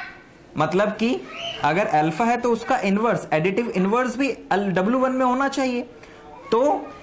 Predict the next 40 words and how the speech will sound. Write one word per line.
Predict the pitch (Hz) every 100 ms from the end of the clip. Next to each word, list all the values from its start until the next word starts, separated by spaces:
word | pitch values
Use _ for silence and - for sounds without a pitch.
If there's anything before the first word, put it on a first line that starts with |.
| - - - - - 139
अगर | 160 175 -
अल्फा | 151 156 165 247
प्लस | 247 240 190
बीटा | 190 247
डब्ल्यू | 233 220 226 226
वन | 226
में | 214 196
है | 135 139 127 233 - - - - - - - -
और | 175 208 -
क्योंकि | 190 240 226 139 113 - - - -
अल्फा | 143 156 156 247
का | 240 262 262 - - 151
एडिटिव | 143 196 220 254
इनवर्स | 220 180 175 240 254 202
भी | 285
डब्ल्यू | 247 214 214
वन | 202
में | 180 175
है | 147 160 214 - - - -
तो | 226 226
उनका | 151 143 156 226
जो | 233 247
sum | - 233
होगा | 214 185 143 113
वो | 127 139
भी | 165
डब्ल्यू | 202 220 233
वन | 233
में | 226 220
होना | 202 208
चाहिए, | 202 240 247 185 185 - - - - - - -
is | 139 160
equals | 214 190 196 190 -
to, | 214 285 - - -
और | 131 131
इसका | - 180
sum | 180 185 185
कितना | 190 190
आएगा? | 185 190
Beta, | 160 180 185 190